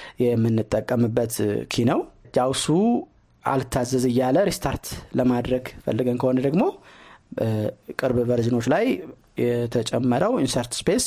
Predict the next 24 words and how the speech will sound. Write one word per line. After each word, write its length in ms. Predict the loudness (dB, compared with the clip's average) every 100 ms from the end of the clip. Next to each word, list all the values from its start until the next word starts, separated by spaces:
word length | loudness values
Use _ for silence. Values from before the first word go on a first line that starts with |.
| -4
ከዛ 240 | -2 0
ኤፍ 160 | 0 -2
ፎር 220 | -4 -6 -8 -12 -4
ብንነካ 360 | 0 2 2 2
ጃውስን 320 | 2 2 0 -2 -8 -20 -20 -20 -6
ዘግቶ 240 | -2 0 0
ራሱ 240 | 2 0 0
መልሶ 280 | 0 0 0 0
ሪስታርት 360 | 0 -2 -2
እንዲያደርግልን 480 | 0 0 2 2 0
ለማድረግ 380 | 2 0 0 0
እንችላለን። 440 | 0 0 2 2 0 -4 -16 -16 -16 -6
ቅድም 260 | -4 0 2
በጠቀስኩት 520 | 2 0 -2 -4 -2
መንገድ 240 | 0 0 2
ደግሞ 200 | 2 2
ጃውስ 240 | 2 0 -2 -8 _ _ -2 0 0 -2
ኤፍ 140 | -4
ፎር 260 | -2 -2 -2
ከዛ 180 | -2 0 0
ኢንተር 220 | 0 0
ካልን 220 | 0 2
በኋላ 220 | 2 2 0
ቅድም 280 | 0 -4